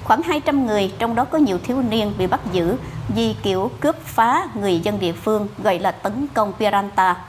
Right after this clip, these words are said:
Từ ngoại ô Buenos Aires đến thành phố Bariloche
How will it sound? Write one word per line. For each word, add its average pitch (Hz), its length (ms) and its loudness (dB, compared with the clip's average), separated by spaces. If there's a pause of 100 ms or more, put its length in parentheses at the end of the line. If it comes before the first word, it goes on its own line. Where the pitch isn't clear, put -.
(760)
Từ 240 380 4
ngoại 208 280 2
ô 247 160 4
Buenos 240 480 2
Aires 220 400 2 (120)
đến 220 260 2
thành 190 160 -2
phố 196 400 4 (140)
Bariloche 202 760 4